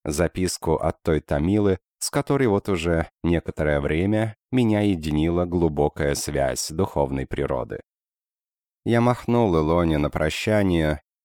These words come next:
хотя и был уверен, что она не увидит моего жеста. Ну что ж, может, я просто люблю смотреть, как солнце играет в гранях рубина,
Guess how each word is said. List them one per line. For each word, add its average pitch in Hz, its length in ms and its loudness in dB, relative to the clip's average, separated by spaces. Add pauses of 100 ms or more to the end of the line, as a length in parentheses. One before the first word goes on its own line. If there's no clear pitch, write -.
(180)
хотя 135 400 0
и 82 40 2
был 78 220 2
уверен, 71 560 0
что - 260 -2
она 82 240 2
не 76 120 2
увидит 71 500 -4
моего 69 360 -2
жеста. 67 520 -6 (800)
Ну 80 160 -2
что 64 320 -4
ж, - 200 -10 (440)
может, 143 420 0 (160)
я 123 180 0
просто - 440 -2
люблю 78 300 0
смотреть, - 760 -4 (100)
как 78 180 -6
солнце 73 480 -2
играет 69 380 -2
в 71 100 -8
гранях 71 460 -2
рубина, 71 540 -4